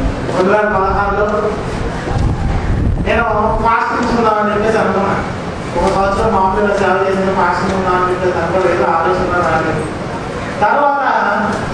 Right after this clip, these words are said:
ఒక సేవకుడు ఉపవాసంతో ఉండి కన్నీరు కార్చి దేవుడి సన్నిధిలో హృదయపూర్వకంగా అడిగినప్పుడు సంఘం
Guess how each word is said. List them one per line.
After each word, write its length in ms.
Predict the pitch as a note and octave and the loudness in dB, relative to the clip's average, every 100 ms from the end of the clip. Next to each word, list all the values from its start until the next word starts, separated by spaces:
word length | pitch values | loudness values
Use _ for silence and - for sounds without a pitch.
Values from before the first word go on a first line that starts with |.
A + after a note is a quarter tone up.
| - A3 | 0 2
ఒక 120 | A#3+ - | 0 0
సేవకుడు 560 | B3 B3+ D4 D4 D4+ B3+ A#3 - A3 - - - - - - - - E3+ - | 2 2 0 0 2 2 2 2 2 0 0 -4 -4 -4 -4 -4 -4 0 0
ఉపవాసంతో 720 | D#4 C#4 C#4+ C#4+ C#4+ C#4 C4+ A#3+ A#3 | 2 2 2 2 0 0 2 2 2
ఉండి 220 | A3+ A#3+ D4+ A#3+ A#3+ - - - - - | 2 2 2 0 -2 -4 -6 -4 -4 0
కన్నీరు 440 | G3+ A3+ C4 C4 A#3+ | 0 2 2 2 2
కార్చి 480 | G#3 G#3 G#3+ A3+ A#3 A#3+ A#3+ A#3+ - - G#4+ | 0 0 -2 0 2 2 0 0 0 2 2
దేవుడి 280 | G#4+ - B3+ | 2 2 2
సన్నిధిలో 460 | A#3+ G#3 - G#3+ G#3 - - - - - | 2 2 2 0 0 0 0 -2 -2 0
హృదయపూర్వకంగా 1000 | F#3+ - B3+ B3 B3+ A#3+ A#3 D3+ D#3 A3 G#3 | 0 2 2 0 2 2 2 2 0 2 0
అడిగినప్పుడు 560 | - F#3+ G#3 G3+ G#3 - - - - - - - | 0 0 0 0 0 2 0 0 -2 -2 -2 0
సంఘం 320 | F#3+ F#3+ B3+ | 0 0 0